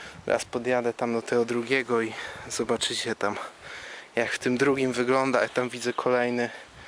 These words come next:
chyba trzeci, a wiem, że chyba, no, z pięć albo cztery tutaj są takie.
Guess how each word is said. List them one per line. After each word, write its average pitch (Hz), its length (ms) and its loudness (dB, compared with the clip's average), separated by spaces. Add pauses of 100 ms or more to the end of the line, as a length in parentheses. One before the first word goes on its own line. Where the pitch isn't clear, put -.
(720)
chyba 113 180 0
trzeci, - 600 2 (540)
a 110 80 -2
wiem, 123 260 2
że 120 120 0
chyba, 113 320 2
no, 185 280 4
z - 100 -2
pięć 131 340 2
albo 117 200 2
cztery 107 400 4
tutaj 104 280 0
są 101 220 -2
takie. 101 280 -4